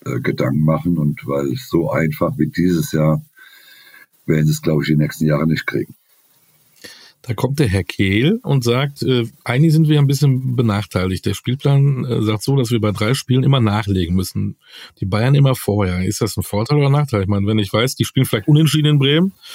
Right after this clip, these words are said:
Speaker 2: und mit einem Sieg, äh, hau ich die weg
Speaker 1: Also
Speaker 2: und wieder Tabellenführer. Kann auch ein Vorteil sein, oder?
Speaker 1: Ja, also ich kann ja eins, äh, ja gut, ich, man kann ja drüber diskutieren, über diese Aussagen, aber wenn ich von sechs,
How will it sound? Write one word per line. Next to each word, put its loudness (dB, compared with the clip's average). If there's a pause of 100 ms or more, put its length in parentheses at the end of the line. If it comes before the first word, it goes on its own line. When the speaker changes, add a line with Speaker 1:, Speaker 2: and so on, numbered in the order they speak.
(360)
Speaker 2:
und 0
mit 2
einem 2
Sieg, 2
äh, 2 (500)
hau 0
ich -2
die -4
weg 2
Speaker 1:
Also 0
Speaker 2:
und 2
wieder 0
Tabellenführer. 0
Kann 0
auch 0
ein 2
Vorteil 0
sein, -2
oder? 0 (320)
Speaker 1:
Ja, 0
also -2
ich -2
kann 0
ja 0
eins, -4 (180)
äh, -12
ja -2 (160)
gut, -4 (140)
ich, -16
man -6
kann -2
ja 2
drüber -2
diskutieren, -2
über -4
diese -4
Aussagen, 0
aber -4
wenn 0
ich -2
von -2
sechs, -6